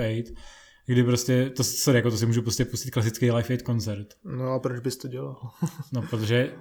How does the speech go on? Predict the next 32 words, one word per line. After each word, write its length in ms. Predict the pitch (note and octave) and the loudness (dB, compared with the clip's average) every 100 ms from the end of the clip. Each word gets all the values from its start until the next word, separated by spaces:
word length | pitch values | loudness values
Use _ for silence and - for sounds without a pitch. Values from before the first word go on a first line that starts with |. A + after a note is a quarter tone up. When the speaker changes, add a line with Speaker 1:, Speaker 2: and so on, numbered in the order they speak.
| - - | -20 -4
Speaker 1:
ten 140 | B2 | 0
koncert 280 | A#2+ A#2 A2+ | 2 0 2
je 60 | |
lepší 280 | B2+ A#2+ - | 0 0 0
než 320 | B2 A#2 - _ | 0 0 -6 _
to, 100 | A#2 | -8
co 140 | - | 0
je 140 | A#2+ A#2 | 2 2
na, 200 | B2 C#3+ | 0 -2
v 40 | |
tom 160 | C3+ A#2+ | -2 0
filmu, 340 | B2+ A#2+ G#2 | 0 -2 -4
jako, 260 | G#2 A2 - | -6 -10 -8
a 40 | |
hlavně 220 | G#2+ G#2+ A2 | -4 -2 -2
jako, 320 | A2 A#2 A#2+ B2 C#3 D#3 E3 - | -2 -4 -4 -14 -16 -20 -20 -8
jako, 160 | B2+ B2 - | -4 -4 -6
proč 140 | B2 | -6
bych 220 | A2+ A#2+ - | -4 -2 -2
měl 120 | A#2+ | -2
koukat 240 | A#2+ B2 | 0 0
na 100 | B2 | 2
repliku 400 | B2 A#2+ B2+ C3 | 2 2 0 2
něčeho, 320 | B2 A#2+ B2+ | 0 2 0
co 100 | A#2+ | 0
si 120 | A#2 A#2+ | -2 -2
můžu 160 | A#2 | -2
pustit 260 | A#2+ A#2 A#2+ | -4 -6 -2
na 80 | A#2+ | -2
YouTube, 400 | A2+ A2 G#2 G2 | -2 -6 -8 -12
jako. 220 | G2+ - _ _ _ _ | -16 -20 _ _ _ _
Speaker 2:
A 360 | - A#2 A#2 | -8 -6 -6